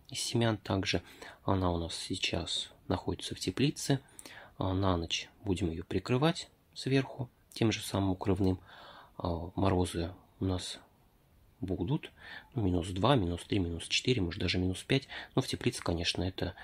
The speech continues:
не так сильно заметно. Все-таки здесь за день нагревается все, и земля потом постепенно все-таки она отдает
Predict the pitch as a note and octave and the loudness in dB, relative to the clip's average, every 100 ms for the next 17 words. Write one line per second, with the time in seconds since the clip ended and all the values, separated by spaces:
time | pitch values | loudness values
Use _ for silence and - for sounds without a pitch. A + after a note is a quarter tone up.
0 | - - _ _ - F2+ F2+ F#2 F#2 F#2+ | -20 -20 _ _ -4 -2 0 0 0 0
1 | - - - - F2 E2 F2 - F#2 G2 | -4 -6 -10 -4 -2 -2 -6 -4 2 4
2 | D#3+ - B2 - - - F2+ F#2+ G#2 - | 4 2 -2 0 -4 -4 -6 0 0 -2
3 | - - - - F#2+ F#2+ F2 F2 - F#2+ | -10 -18 -16 -2 2 2 2 -2 -2 -2
4 | F#2+ G2+ C3 C#3+ - - - - - A2+ | 2 4 4 4 2 -2 0 -2 0 0
5 | F#2+ F2+ G#2 - F2+ - - F#2 G2 F#2 | 2 2 2 0 -4 -4 -4 -2 2 2
6 | - - - F#2 F2 F#2 F2 E2+ | 0 -8 -4 -2 -2 2 0 0